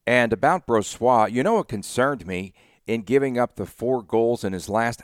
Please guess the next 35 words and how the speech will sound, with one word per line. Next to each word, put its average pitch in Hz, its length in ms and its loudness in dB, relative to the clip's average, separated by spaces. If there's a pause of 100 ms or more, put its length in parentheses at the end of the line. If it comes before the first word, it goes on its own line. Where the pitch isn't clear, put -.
outing 107 500 -2
against 107 440 -6
the 87 100 -8
Ducks? - 540 -2 (520)
Laurent 110 440 0
Brossoit 131 760 2
was 101 200 -2
not 135 280 -2
able 127 380 -2
to - 260 -8
stop - 460 -6
the 117 80 -4
puck, 117 280 0
especially 117 480 -6
pucks - 400 -2
that 110 200 0
were 110 200 -2
elevated. 104 720 -2 (100)
He 117 140 -2
was 107 220 -2
beaten 127 400 -4
by 104 220 0
shots 110 420 -2
upstairs, 131 800 0
and 107 160 -4
the 104 80 -2
Ducks, 113 640 -2 (160)
despite 151 440 -4
that 123 220 -2
V 117 140 -4
G 107 160 -10
K 110 260 -2
win 110 300 -4
five 110 360 0
four, 117 480 2